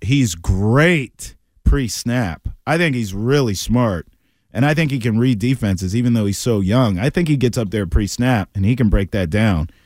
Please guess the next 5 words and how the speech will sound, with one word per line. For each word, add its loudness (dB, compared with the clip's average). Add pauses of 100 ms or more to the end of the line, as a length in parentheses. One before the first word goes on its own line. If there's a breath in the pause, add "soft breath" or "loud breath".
(260 soft breath)
pretty 2
quickly -6
and -4
adjust. -2 (720 soft breath)
And 2